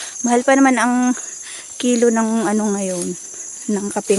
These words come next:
ngayon. One fifty, one sixty, one seventy. Yun, marami nang hinog yan. Kukunin ko yan, guys.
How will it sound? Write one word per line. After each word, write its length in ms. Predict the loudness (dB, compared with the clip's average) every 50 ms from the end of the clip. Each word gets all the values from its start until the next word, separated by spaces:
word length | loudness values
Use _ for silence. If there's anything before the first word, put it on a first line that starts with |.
| 2
ngayon. 240 | 0 0 0 0 0
One 240 | 0 0 0 0 -2
fifty, 640 | -2 -4 -4 -6 -6 -6 -6 0 2 4 4 4 4
one 240 | 2 2 0 -2 -2
sixty, 400 | -2 -4 -4 -4 -4 -2 -2 0
one 160 | 0 -2 -2
seventy. 480 | -2 -2 -2 -2 -2 -4 -4 -8 -8 -8 -8 -8 -8 -8 -6 -2
Yun, 160 | 0 2 4
marami 400 | 4 4 2 2 2 2 2 4
nang 80 | 4 4
hinog 400 | 4 4 4 2 2 2 2 2
yan. 160 | 2 2 2
Kukunin 480 | 0 0 0 0 2 0 0 -2 -4
ko 80 | -4 -4
yan, 240 | -4 -4 -4 -6 -8
guys. 640 | -8 -8 -8 -8 -8 -8 -6 -6 -6 -6 -8 -10